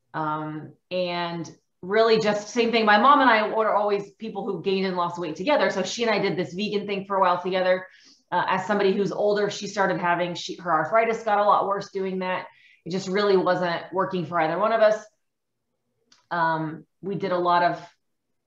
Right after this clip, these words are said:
uh, we did the juice diets and the hack diets and whatever was out there. We did Atkins for a while, uh, and just kinda settled. Chris and I met and we were both overweight. I'll let him tell you his backstory, um,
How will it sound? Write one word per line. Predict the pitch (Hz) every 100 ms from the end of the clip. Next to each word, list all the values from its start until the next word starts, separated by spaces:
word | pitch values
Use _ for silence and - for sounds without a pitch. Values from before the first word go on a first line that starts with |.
| _
uh, | 180 180
we | 185
did | 196 196
the |
juice | 143 175 175 -
diets | 170 165 160 160
and | 156 156
the |
hack | 180 185 -
diets | 180 170 165 170
and | 160
whatever | 226 277 269
was | 240
out | 208 202
there. | 190 190
We |
did | 240
Atkins | 233 214 - 262 -
for | 202
a | 196
while, | 190 185 190 -
uh, | 175 170 190
and | 180
just | 175 180 - - _ _ _ -
kinda | 294 285
settled. | 262 240 226 220 -
Chris | 294 302
and | 247
I | 226
met | 214 208 -
and | 190 196
we | 220
were | 208
both | 196 185
overweight. | 190 185 190
I'll | 190 202
let | - -
him | 196 190
tell | 196 185
you | 175
his | 180 175 - _ 226
backstory, | 240 - 208 190 185 180 170
um, | 170 165 165 165